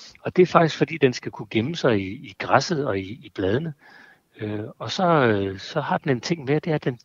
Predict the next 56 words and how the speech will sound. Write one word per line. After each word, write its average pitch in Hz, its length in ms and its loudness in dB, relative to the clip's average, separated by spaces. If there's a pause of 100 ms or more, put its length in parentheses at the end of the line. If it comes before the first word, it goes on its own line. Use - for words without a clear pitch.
dufter - 320 -4
ikke, 143 220 -2
og - 120 -20
den 139 200 -2
lugter - 280 -4
ikke. 135 240 -4 (480)
Den 127 160 -2
afgiver 127 400 0
ikke 135 240 -4
færd. 151 400 -2 (280)
Og 120 180 -12
det 170 60 -10
vil 175 60 -10
sige, - 180 -8
så - 160 -4
kan - 140 -2
den - 160 -14
beskytte - 400 -2
sig 131 160 4 (260)
både 170 320 8
mod, 143 300 4
øh, 98 360 2 (440)
rævens 139 320 4
gode 113 240 0
syn, 185 360 -2
men 123 180 -4
også 151 260 2
mod, 151 300 4
øh, 127 60 6
rævens, 135 440 2
øh, 98 280 2
gode 131 200 -2
lugtesans. - 560 -4 (440)
Så - 180 -6
det - 140 -2
gælder 185 200 4
sådan 165 120 -4
set - 160 -6
bare 147 140 2
om 143 100 -2
for 143 80 -14
det 143 100 -2
her 143 80 2
lam 135 240 4
at, 107 100 -6 (160)
at 110 80 2
ligge 131 220 4
så - 120 -4
stille 147 380 4
som 120 260 -6
overhovedet 113 360 4
muligt 151 280 -4
og 104 100 -4
vente 120 180 0
på, 139 200 -2
at, 92 200 -8